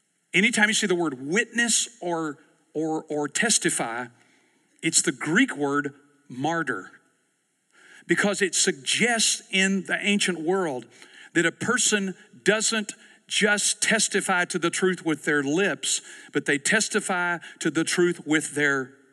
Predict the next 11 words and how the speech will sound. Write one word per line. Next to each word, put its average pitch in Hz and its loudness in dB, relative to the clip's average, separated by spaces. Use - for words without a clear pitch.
life. 143 -2
They 185 4
testify 196 2
with 175 0
the 151 -8
truth 226 -2
with 175 0
their, 190 0
and 175 2
Jesus 214 4
said, 165 2